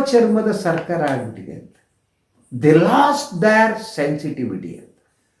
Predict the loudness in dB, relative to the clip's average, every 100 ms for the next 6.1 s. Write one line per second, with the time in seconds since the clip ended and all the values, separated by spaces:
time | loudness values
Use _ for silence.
0 | _ -8 4 6 6 0 2 4 6 6
1 | 6 2 0 -2 -2 -2 -4 -10 -20 _
2 | -4 0 2 0 -2 -6 -10 _ -8 2
3 | 6 8 6 4 0 -6 0 4 4 4
4 | 4 4 4 2 2 -2 -2 -2 -2 -2
5 | -4 -8 -8 -10 -10 -10 -14 -14 -14 -16
6 | -18